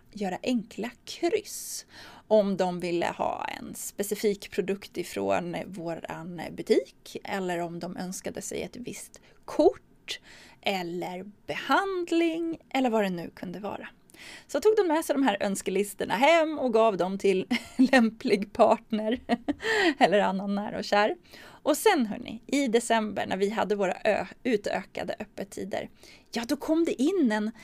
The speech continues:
massa lite halvt förvirrade män oftast <laughs> med de här önskelistorna i handen och sa: "Ja, min, min fru eller partner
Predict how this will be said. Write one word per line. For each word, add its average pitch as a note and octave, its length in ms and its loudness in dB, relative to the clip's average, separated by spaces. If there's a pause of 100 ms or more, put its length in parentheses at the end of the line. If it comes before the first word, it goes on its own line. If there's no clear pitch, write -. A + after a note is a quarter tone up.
(280)
massa C4 440 0
lite C#4+ 220 0
halvt D4+ 500 2
förvirrade C4+ 800 0 (240)
män G#3 680 0
oftast - 840 -2
<laughs> - 100 -20
med C4+ 540 8
de C#4+ 140 2
här A3 120 2
önskelistorna A3 720 2
i A3+ 40 6
handen F#3+ 360 0
och A3 80 -4
sa: G#3+ 140 4
"Ja, F4 240 2
min, F#4 200 -6 (380)
min E4+ 280 2 (220)
fru F4 320 4
eller E4 100 2
partner C#4+ 540 4